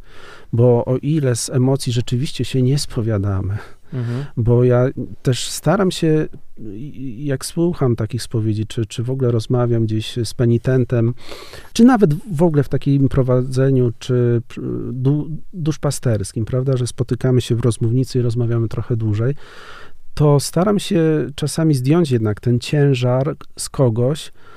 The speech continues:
Speaker 1: taki ciężar, że ktoś już przeżywa to, że w ogóle się zezłościł na
Speaker 2: Mhm,
Speaker 1: kogoś,
Speaker 2: mhm.
Speaker 1: że, że w ogóle poczuł złość,
Speaker 2: Mhm.
Speaker 1: że poczuł tak trudne uczucie, nie? Tam nic nie zrobił pod tym wpł-,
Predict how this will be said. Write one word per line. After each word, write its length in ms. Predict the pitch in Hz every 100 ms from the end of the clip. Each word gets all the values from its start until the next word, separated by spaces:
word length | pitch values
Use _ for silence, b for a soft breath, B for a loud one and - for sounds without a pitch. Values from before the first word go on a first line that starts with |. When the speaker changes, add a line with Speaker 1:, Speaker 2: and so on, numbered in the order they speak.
| B B
Speaker 1:
taki 260 | 147 147 143
ciężar, 380 | 151 156 156
że 160 | 139 143
ktoś 340 | - 165 147
już 340 | 151 147 180 -
przeżywa 580 | - 156 135 147 143 139
to, 240 | - 147
że 240 | 135 147 135
w 80 |
ogóle 220 | 143 135 131
się 180 | -
zezłościł 720 | 120 117 104 104 95 - - 101
na 100 | 95
Speaker 2:
Mhm, 220 | 135 101 -
Speaker 1:
kogoś, 300 | - 107 -
Speaker 2:
mhm. 100 | 123
Speaker 1:
że, 240 | 117 123
że 160 | 120 127
w 80 | 143
ogóle 220 | 139 147
poczuł 340 | 151 - 139
złość, 640 | 120 117 104 98 - - - -
Speaker 2:
Mhm. 280 | 123 120 143
Speaker 1:
że 140 | 127
poczuł 580 | 127 143 - - 139 139
tak 240 | - 147 -
trudne 420 | 147 147 135 131
uczucie, 600 | 120 - 135 117 - 101
nie? 280 | 98 107 123 - B B B B 143
Tam 200 | - 151
nic 260 | 165 208 -
nie 120 | 185
zrobił 360 | 165 170 185 120 -
pod 180 | 104 -
tym 200 | 107 107
wpł-, 300 | - -